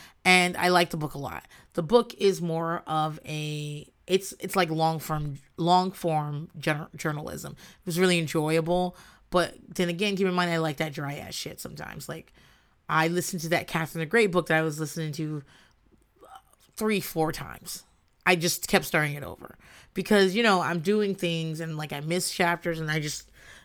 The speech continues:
and I listened to Dope Sick twice. And, you know, what's nice about that book is because it's narrative journalism,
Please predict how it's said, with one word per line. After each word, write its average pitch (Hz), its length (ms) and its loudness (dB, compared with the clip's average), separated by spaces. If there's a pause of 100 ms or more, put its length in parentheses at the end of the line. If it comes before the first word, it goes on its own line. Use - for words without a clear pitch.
(100)
and 185 120 8
I 185 220 8
listened 185 380 2
to 165 60 4
Dope 180 120 6
Sick - 180 -4
twice. - 480 -4 (1900)
And, 175 560 4 (160)
you 262 140 0
know, 220 380 4 (1400)
what's 226 420 6
nice 254 300 8
about 185 380 10
that 147 220 4
book 165 380 4 (840)
is 185 180 6
because 190 260 4
it's 165 160 -2
narrative 165 500 6
journalism, 151 800 0